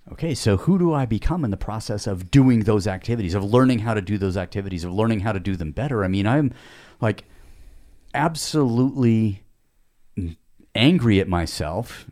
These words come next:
that when I started to put Refuge together as a book,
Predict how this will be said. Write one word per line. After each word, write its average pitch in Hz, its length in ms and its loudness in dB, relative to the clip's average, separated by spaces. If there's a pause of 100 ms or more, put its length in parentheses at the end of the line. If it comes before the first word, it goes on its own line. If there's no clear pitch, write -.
that 104 400 2 (1800)
when 107 260 4
I 104 80 2
started 107 520 0
to 110 100 -2
put 107 260 -4
Refuge 95 500 -4
together 90 460 -2
as 87 200 -6
a 82 80 -8
book, - 560 -2